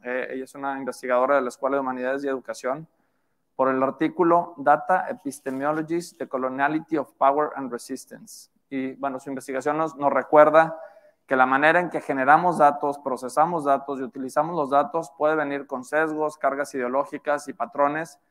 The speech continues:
que en algunas ocasiones ni siquiera estamos conscientes de ellos y que nos pueden llevar a continuar con inequidades o injusticias hacia el futuro. También desde la Escuela de Ciencias Sociales y Gobierno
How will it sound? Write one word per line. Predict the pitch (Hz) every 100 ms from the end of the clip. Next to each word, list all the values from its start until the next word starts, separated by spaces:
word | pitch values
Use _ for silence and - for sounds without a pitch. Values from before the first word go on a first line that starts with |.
| _ _ _
que | 139 135 135
en | 135
algunas | 139 165 175
ocasiones | 147 131 151 151
ni | 147
siquiera | 139 120 156 170
estamos | 175 165 170 -
conscientes | 143 135 143 143 147
de | 135 139
ellos | 151 165 170 _
y | 139 127
que | 131
nos | 123
pueden | - 147 151 143
llevar | 131 135 151 156 _ _ _ -
a | 127 131
continuar | 131 135 135 135 147 147
con | 147
inequidades | 139 127 - 123 127 135 135 131
o |
injusticias | 123 117 - 131 123 131 131
hacia | -
el | 113
futuro. | - - 117 110 _ _ _ _ _ _ _
También | 123 123 135 170 160
desde | 143 131
la |
Escuela | 123 143 143
de | 143
Ciencias | 143 147 143
Sociales | 135 139 139 143
y |
Gobierno | 123 123 135 147 156 170 -